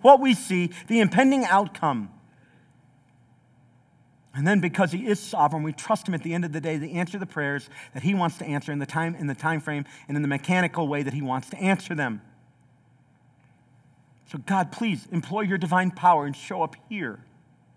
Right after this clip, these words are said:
Wrestling with this is what ultimately gave me the confidence to walk into a hospital room where somebody was dying unless God intervened and asked God to intervene.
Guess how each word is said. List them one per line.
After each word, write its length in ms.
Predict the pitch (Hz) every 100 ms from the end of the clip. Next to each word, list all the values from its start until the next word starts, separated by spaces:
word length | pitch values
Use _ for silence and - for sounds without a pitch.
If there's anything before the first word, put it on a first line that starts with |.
| _ _ _ _ _ _ _ _ _ _ _ _ -
Wrestling 400 | 214 226 285 240
with 160 | 196
this 240 | - 165 -
is 140 | -
what 160 | 175 -
ultimately 560 | 208 220 220 196 165 151
gave 400 | 165 214 226 175
me 160 | 185
the 80 | 170
confidence 640 | 165 208 208 190 151 135 - - -
to 100 | 165
walk 380 | 180 226 233
into 220 | 233 214 196
a 60 |
hospital 480 | 156 202 - 202 170
room 240 | 143 143 143 -
where 100 | -
somebody 260 | - 214 190
was 200 | 156 123
dying 800 | 117 196 190 240 196 135 107 90 - _ _ _ _ _ _
unless 340 | 196 208 190 -
God 300 | 202 220 214
intervened 580 | 226 233 180 170 151 -
and 100 | 165
asked 380 | - 214 208 156
God 240 | 190 185
to 100 | 202
intervene. 560 | 180 175 185 180 127